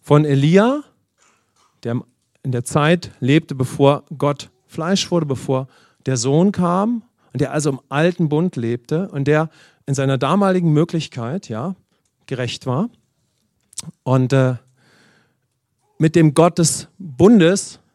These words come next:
gelebt hat, ja, und dabei auch einen Weg gegangen ist, den wir im Alten Testament geschildert bekommen, wo wir einfach sehen, Elia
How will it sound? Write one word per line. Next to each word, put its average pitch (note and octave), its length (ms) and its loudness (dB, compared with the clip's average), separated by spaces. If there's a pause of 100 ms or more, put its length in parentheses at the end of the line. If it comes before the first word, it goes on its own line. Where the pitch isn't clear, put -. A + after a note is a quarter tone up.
(300)
gelebt F3+ 440 4
hat, F#2 200 -16
ja, C#3 240 -10 (420)
und C3 120 -4
dabei E3 280 4
auch D3+ 240 0
einen E3+ 240 2
Weg E3+ 160 2
gegangen A2 360 -6
ist, D#3+ 240 -4
den C#3 140 0
wir F#3 260 2 (520)
im C#3+ 160 -2
Alten C#3 220 -4
Testament C#3+ 440 -2
geschildert D3+ 460 -2
bekommen, B2 480 -6 (140)
wo C3 100 -2
wir C#3+ 140 0
einfach C3 200 -2
sehen, D3 280 0
Elia D#3+ 500 0